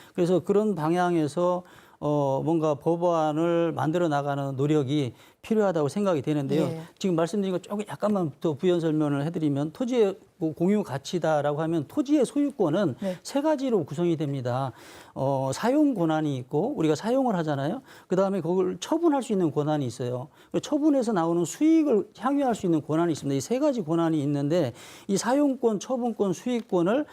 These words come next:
Speaker 1: 전부 다 개인이 갖게 되-, 민간이 갖게 되면 토지 사유제가 되는 것이고
Speaker 2: 네.
Speaker 1: 이 세 가지를 전부 다 공공이 갖게 되면은 토지 공유제가 되는 겁니다. 그리고 그것을 공공과 민간이 나누어 갖게 되면, 공유하게 되면은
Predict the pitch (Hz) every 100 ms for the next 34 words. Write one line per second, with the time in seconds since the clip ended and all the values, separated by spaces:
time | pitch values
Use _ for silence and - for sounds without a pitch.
0 | - - - _ - 185 226 220 180 123
1 | - - 170 233 269 190 160 170 139 180
2 | 202 247 185 156 170 143 151 151 254 233
3 | 226 269 247 202 165 151 143 127 127 160
4 | 143 196 185 - 180 233 262 269 226 202
5 | 175 175 175 190 - 170 202 262 262 165
6 | 147 151 139 139 208 220 - 285 285 156
7 | 170 214 208 139 156 156 127 117 143 127
8 | - - - 220 233 220 202 214 185 254
9 | 277 - - 165 185 226 240 214 214 147
10 | 202 190 185 214 240 - 135 160 233 240
11 | 180 175 156 139 151 175 120 165 226 233
12 | 202 165 151 151 226